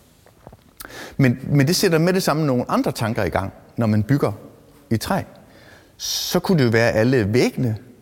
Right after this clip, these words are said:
også var i træ. Og alle de bærende konstruktioner. Og hvad så med akustikken? Og hvad med gulvene?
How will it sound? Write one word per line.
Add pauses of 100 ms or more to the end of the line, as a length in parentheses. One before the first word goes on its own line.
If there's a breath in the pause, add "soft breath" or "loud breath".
(480)
også
var
i
træ. (800 soft breath)
Og
alle (440)
de
bærende
konstruktioner. (760 loud breath)
Og
hvad
så
med
akustikken? (680 loud breath)
Og
hvad
med
gulvene?